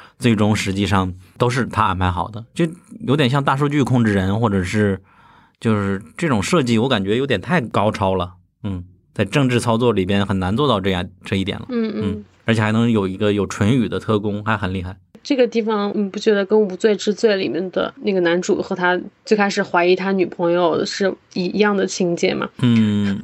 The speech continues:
Speaker 2: 然后他，他开始也是怀疑女朋友其实是出轨，然后之后证明其实女朋友那边其实是有一个别的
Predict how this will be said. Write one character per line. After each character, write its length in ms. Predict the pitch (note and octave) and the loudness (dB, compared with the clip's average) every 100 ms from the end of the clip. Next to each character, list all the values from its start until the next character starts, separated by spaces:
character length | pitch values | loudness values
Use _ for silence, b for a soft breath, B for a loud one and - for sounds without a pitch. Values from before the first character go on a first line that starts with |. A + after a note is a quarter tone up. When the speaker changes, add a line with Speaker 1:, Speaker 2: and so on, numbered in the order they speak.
| - | -6
Speaker 2:
然 140 | G#3 G3 | -2 0
后 100 | G#3 | 0
他， 200 | - G#3 | -2 -4
他 40 | |
开 160 | G#3 A3 | 0 0
始 160 | G3+ | 2
也 100 | F3 | 2
是 140 | E3+ F#3+ | 2 -2
怀 180 | F3+ | 0
疑 160 | E3+ F3 | 2 2
女 160 | F3 E3+ | 2 -2
朋 160 | E3+ | -2
友 140 | F3 F3 | -2 -2
其 180 | - | -2
实 80 | F3+ | -4
是 160 | E3+ G3 | -4 -6
出 300 | - G3+ G3 | -8 -8 -4
轨， 260 | F#3+ A#2 - B B B | -4 -4 -8 B B B
然 100 | F3+ | 0
后 140 | F#3 | 0
之 280 | F#3 - G#3 | 0 0 2
后 100 | G3+ | 2
证 180 | G3+ F#3+ | 2 2
明 200 | F3 F#3 | 2 0
其 220 | - F#3+ | 0 0
实 200 | - F#3+ | 0 0
女 160 | F#3 | 2
朋 180 | F3 F3 | 0 2
友 140 | F3 F3 | 2 2
那 140 | F#3 | 2
边 160 | F3+ F3 | 2 0
其 60 | |
实 220 | - F#3 | -2 -4
是 140 | F3+ G3 | -4 -2
有 100 | - | -2
一 80 | - | 0
个 140 | F3+ - | -2 -2
别 180 | - | -4
的 300 | - F#3 F#3 | -2 -2 -2